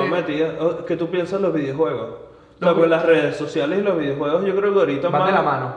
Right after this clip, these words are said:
Speaker 1: van de la mano,
Speaker 2: Pero
Speaker 1: sí.
Speaker 2: es que lo-, los videojuegos son buenos porque también ayudan a la creatividad, al tiempo de reacción, ayudan un poco de cosas, bro.
Speaker 1: Sí,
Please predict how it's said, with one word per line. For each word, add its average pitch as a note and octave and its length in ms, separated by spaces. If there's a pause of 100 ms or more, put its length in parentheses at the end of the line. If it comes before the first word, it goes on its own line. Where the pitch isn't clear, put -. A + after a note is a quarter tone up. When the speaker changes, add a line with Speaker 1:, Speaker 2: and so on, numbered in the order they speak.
(140)
Speaker 1:
van C#3+ 160
de F3+ 80
la E3 80
mano, A#2 300
Speaker 2:
Pero B2+ 140
Speaker 1:
sí. - 40
Speaker 2:
es - 60
que G#3 120
lo-, G#3+ 140
los F3+ 220
videojuegos E3 600
son A3+ 200
buenos A3 220
porque E3+ 200
también C#3+ 260
ayudan F#3 340
a G#3+ 40
la G#3 100
creatividad, C#3+ 800
al D#3 140
tiempo D3 260
de F3+ 60
reacción, D#3+ 480
ayudan C#3 260
un C3+ 60
poco G3+ 180
de - 60
cosas, E3 360
bro. D3 160
Speaker 1:
Sí, G3 80